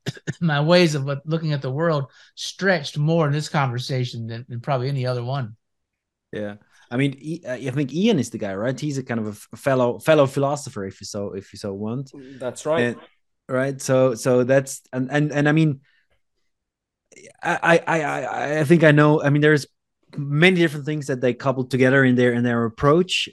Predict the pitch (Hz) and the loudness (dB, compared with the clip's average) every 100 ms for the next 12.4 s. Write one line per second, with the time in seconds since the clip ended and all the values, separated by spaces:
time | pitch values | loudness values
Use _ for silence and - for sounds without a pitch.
0 | 110 117 113 120 117 127 117 113 120 117 | -8 -6 -4 -2 0 0 0 -4 -4 -6
1 | 107 139 147 139 139 135 135 143 143 131 | 2 2 2 -2 0 0 0 -2 -2 -4
2 | 113 123 120 - 120 117 - _ - 226 | -2 0 0 -2 -6 -6 -6 _ -18 -16
3 | - 107 117 131 120 110 113 123 120 113 | -8 -2 2 2 2 0 0 0 0 -2
4 | 123 123 139 127 113 113 107 110 113 110 | -2 0 2 2 0 -2 -2 -2 -2 -4
5 | 104 101 101 127 123 123 - 113 113 110 | -8 -4 -2 0 0 -2 -8 -4 -4 -6
6 | 113 101 98 120 117 104 110 101 85 - | -10 -10 -6 -4 -2 -2 -2 -2 -6 -10
7 | 104 104 107 113 123 135 - - _ _ | -8 -8 -4 -2 -2 -2 -6 -14 _ _
8 | _ 123 139 127 131 127 139 135 131 120 | _ -4 -2 -4 -6 -4 -2 0 0 -2
9 | 143 165 160 139 - - _ - 135 117 | 0 2 0 -2 -10 -20 _ 2 4 2
10 | - 143 139 120 113 113 113 113 110 123 | 2 2 2 0 0 2 0 0 -2 0
11 | 139 123 120 110 123 - 107 104 104 - | 0 0 -2 -2 -4 -4 -6 -6 -8 -6
12 | 107 107 101 | -4 -4 -6